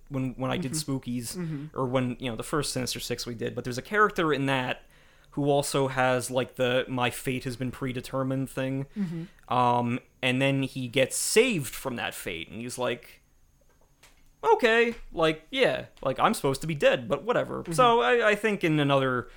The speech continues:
Speaker 1: but they gotta make it so that the, the one true pairing is Hasselhoff and Stella
Speaker 2: Yeah.
Speaker 1: Star.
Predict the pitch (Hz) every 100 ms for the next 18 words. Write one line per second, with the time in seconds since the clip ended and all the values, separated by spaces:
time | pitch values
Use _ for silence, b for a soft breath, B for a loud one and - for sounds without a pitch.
0 | B B B 143 180 180 185 170 160 151
1 | 147 139 - 135 127 139 127 - 135 135
2 | 131 - 143 117 135 123 123 117 113 -
3 | 123 - 117 - 117 120 - - - 90
4 | 90 - -